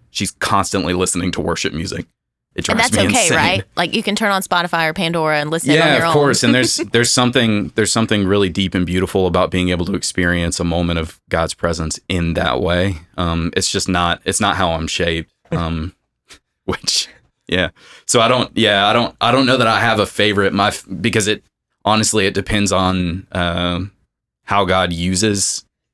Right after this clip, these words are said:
Speaker 1: uh, a song in corporate worship.
Speaker 2: And it
Speaker 1: And
Speaker 2: could be different every time.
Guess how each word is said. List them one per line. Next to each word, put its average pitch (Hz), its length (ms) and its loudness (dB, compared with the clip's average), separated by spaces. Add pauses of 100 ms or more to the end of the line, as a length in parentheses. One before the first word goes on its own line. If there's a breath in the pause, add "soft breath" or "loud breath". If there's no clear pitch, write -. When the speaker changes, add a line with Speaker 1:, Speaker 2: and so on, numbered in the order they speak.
(100)
Speaker 1:
uh, 92 360 0
a 92 80 0
song 101 320 0
in 92 300 0
corporate 98 320 -2
worship. 98 460 0
Speaker 2:
And 233 120 -2
it 196 60 0
Speaker 1:
And 180 60 0
Speaker 2:
could 175 120 0
be 185 80 -2
different 165 340 -4
every 156 160 -4
time. 165 260 -6